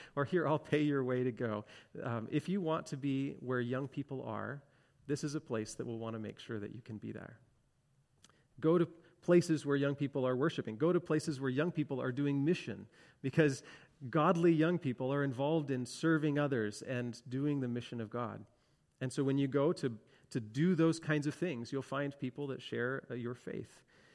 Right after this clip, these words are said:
And you can also find godly young people in Christian educational settings. Don't shy away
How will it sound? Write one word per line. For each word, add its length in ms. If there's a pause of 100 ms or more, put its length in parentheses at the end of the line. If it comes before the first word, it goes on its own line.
(200)
And 160
you 80
can 140
also 220
find 320
godly 320
young 180
people 380
in 100
Christian 560
educational 500
settings. 500 (1200)
Don't 260
shy 280
away 460